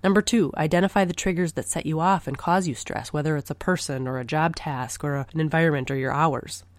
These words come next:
Adjust your attitude. You are responsible for creating your own happiness. Your employer can provide you tools and perks and a workplace and an office and a computer and all that stuff, but it's up to you to adjust your attitude to take advantage of those things.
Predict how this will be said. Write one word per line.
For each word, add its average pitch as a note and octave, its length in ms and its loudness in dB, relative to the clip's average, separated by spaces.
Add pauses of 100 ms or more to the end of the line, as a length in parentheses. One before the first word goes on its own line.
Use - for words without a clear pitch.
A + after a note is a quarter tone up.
(680)
Adjust F#3 440 4
your - 120 2
attitude. - 560 0 (520)
You G3 400 4
are D#3+ 240 4
responsible D3+ 640 -2
for D3 160 -6
creating D3+ 480 -2
your C#3 160 -2
own C#3 120 -4
happiness. - 520 2
Your D3+ 240 0
employer D3 760 0
can E3 180 0
provide C#3+ 420 -2
you C3+ 320 -4
tools D3+ 460 -2
and F#3+ 140 0
perks - 400 -4
and E3 100 0
a D#3+ 40 0
workplace D3 520 -2
and F3+ 100 -2
an D#3+ 80 0
office C#3 320 -6
and D#3 80 -2
a D3 40 -2
computer D3 480 -2
and D3 100 -2
all C#3+ 200 -2
that F3+ 280 -2
stuff, C3+ 340 -6
but F3+ 100 -2
it's E3+ 120 0
up - 140 -2
to E3 100 -4
you F#3 380 4
to D3+ 160 -2
adjust D3+ 340 -4
your C#3+ 100 -4
attitude C#3+ 360 -2
to - 80 -12
take D3 180 -4
advantage C#3 380 -4
of B2 60 -4
those B2 200 -8
things. - 380 -10